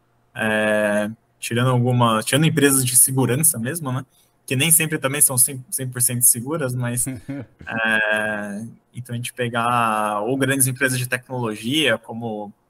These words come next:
Speaker 1: Google, como Microsoft, que são empresas que, é, que têm uma estrutura de segurança mais forte, como Apple também. Então, são gra-, acho que são hoje grandes empresas aí que talvez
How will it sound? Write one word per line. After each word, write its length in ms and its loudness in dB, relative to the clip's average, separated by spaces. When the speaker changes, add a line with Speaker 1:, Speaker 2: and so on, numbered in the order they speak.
Speaker 1:
Google, 460 -2
como 640 -6
Microsoft, 880 0
que 60 -4
são 140 -2
empresas 380 -2
que, 240 -2
é, 840 2
que 100 -18
têm 220 4
uma 120 2
estrutura 500 2
de 120 -2
segurança 520 0
mais 160 -2
forte, 320 -4
como 240 -6
Apple 420 -4
também. 340 -10
Então, 300 -8
são 200 0
gra-, 200 0
acho 220 -14
que 80 -6
são 800 2
hoje 360 4
grandes 460 4
empresas 540 -2
aí 160 -2
que 120 -12
talvez 520 0